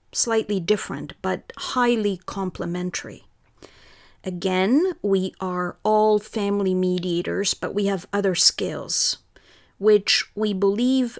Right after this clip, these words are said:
strengthen our integrated, interdisciplinary approach to family conflict resolution. We have come together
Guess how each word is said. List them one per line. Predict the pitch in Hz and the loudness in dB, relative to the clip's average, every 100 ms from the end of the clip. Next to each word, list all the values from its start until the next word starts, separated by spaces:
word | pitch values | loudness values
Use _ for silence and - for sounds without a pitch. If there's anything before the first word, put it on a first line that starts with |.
| - | -4
strengthen | - - - 233 240 247 - 233 226 226 - | 2 2 2 2 4 4 4 2 2 0 -2
our | 180 180 175 170 170 165 - | -4 -4 -2 -4 -4 -4 -4
integrated, | 214 220 - 202 214 202 202 196 196 180 - - _ - - - _ - | 0 0 0 -2 2 4 4 2 2 0 -6 -18 _ -20 -20 -20 _ 0
interdisciplinary | 226 226 - 226 214 208 175 208 196 - 196 208 196 185 180 180 - | 2 2 2 2 2 2 0 0 2 2 0 -2 -2 -2 -2 -4 -6
approach | - - 180 180 - - | -10 -4 -4 -2 -6 -8
to | 175 | -8
family | 160 - 185 175 175 170 | -10 -8 -6 -4 -6 -8
conflict | - 175 170 - - - - | -8 -8 -8 -10 -12 -12 -14
resolution. | 165 165 - 160 160 - 151 - - - _ _ - - _ - - - _ | -6 -6 -6 -12 -10 -10 -12 -20 -20 -20 _ _ -20 -20 _ -20 -20 -20 _
We | - 190 | -4 -2
have | 185 - | -2 -6
come | - 226 220 | -2 -2 0
together | 220 185 185 180 190 247 370 | -2 -2 -2 -2 -2 0 -2